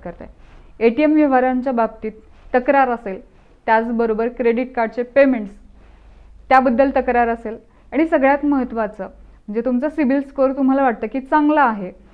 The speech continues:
पण एखाद्या व्यवहारामुळे तिथं तुमचा डाऊन स्कोअर झालाय.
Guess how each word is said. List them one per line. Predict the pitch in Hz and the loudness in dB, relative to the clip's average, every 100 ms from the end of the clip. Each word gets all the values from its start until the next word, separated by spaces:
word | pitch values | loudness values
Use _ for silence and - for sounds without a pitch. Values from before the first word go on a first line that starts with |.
| - - | -20 -10
पण | 233 | -2
एखाद्या | 262 294 339 | 0 2 0
व्यवहारामुळे | 302 269 247 254 247 247 247 | 2 2 2 0 0 -4 -4
तिथं | 240 | -6
तुमचा | 226 220 220 | -6 -6 -2
डाऊन | 269 339 339 | 2 4 2
स्कोअर | 320 247 202 | -4 -4 -4
झालाय. | 196 180 | -4 -10